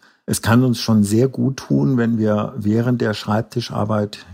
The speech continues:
immer mal wieder aufstehen und einfache Dehnübungen machen. Und als Zusatztipp,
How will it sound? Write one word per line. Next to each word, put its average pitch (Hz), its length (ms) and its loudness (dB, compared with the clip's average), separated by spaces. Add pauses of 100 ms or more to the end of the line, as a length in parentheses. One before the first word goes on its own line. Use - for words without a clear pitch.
immer 107 240 4
mal 98 240 2
wieder 98 240 -4
aufstehen 127 800 -2
und - 200 0
einfache 101 580 0
Dehnübungen 127 680 0
machen. 127 520 0 (260)
Und 104 220 2
als - 360 -4
Zusatztipp, 151 920 -2